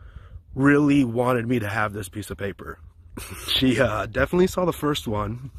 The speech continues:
the first interaction of, of the lady she was with. I mean, both of these ladies were definitely together.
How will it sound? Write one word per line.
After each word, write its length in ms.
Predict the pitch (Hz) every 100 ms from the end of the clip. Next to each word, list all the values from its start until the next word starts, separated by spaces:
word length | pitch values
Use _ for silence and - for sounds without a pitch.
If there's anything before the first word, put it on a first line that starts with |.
| - - - - - - - -
the 60 |
first 300 | - 143 139
interaction 520 | 127 117 110 104 123 110
of, 220 | 107 98
of 360 | 92 110 101 101
the 80 |
lady 280 | 113 117 113
she 140 | - 113
was 160 | 101
with. 240 | 117 104 123
I 40 |
mean, 140 | 113
both 200 | 104 117
of 80 | 113
these 140 | 110 107
ladies 280 | 107 107
were 120 | 101 98
definitely 380 | 104 - 104
together. 460 | 104 98 104 101